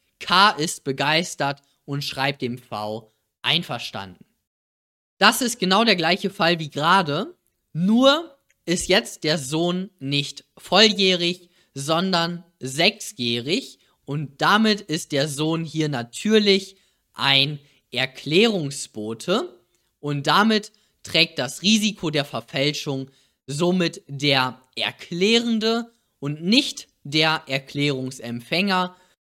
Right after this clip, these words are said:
Somit trug hier der V das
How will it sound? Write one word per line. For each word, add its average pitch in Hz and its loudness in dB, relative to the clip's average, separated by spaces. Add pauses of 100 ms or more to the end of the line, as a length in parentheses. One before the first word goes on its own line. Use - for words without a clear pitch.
Somit 180 0 (300)
trug 196 -4
hier 214 0
der 127 -2 (280)
V 214 0 (520)
das 170 0